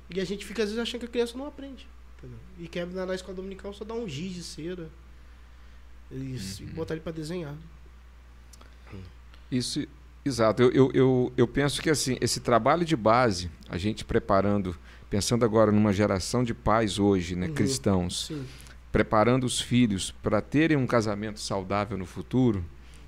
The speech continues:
Speaker 2: eu acredito que, de fato, seja, assim, todo o trabalho de prevenção que nós
Speaker 1: Uhum.
Speaker 2: precisamos. É,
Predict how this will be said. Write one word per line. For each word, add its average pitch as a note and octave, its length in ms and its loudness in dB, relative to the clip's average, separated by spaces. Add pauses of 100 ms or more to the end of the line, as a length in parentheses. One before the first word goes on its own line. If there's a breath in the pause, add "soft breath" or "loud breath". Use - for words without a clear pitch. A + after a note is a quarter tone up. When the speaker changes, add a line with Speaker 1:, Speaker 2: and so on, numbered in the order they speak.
Speaker 2:
eu - 120 -2
acredito A2 500 -2
que, - 80 -6
de A#2 120 -8
fato, A2+ 340 -2
seja, A2+ 340 -2
assim, G#2+ 420 -4 (640)
todo D#3 200 0
o D3+ 40 -4
trabalho B2 380 2
de A2+ 80 -4
prevenção A2+ 640 2
que A2+ 140 -8
nós G#2+ 300 -2
Speaker 1:
Uhum. - 60 -12
Speaker 2:
precisamos. F#2+ 880 -4 (580 loud breath)
É, F#2+ 520 6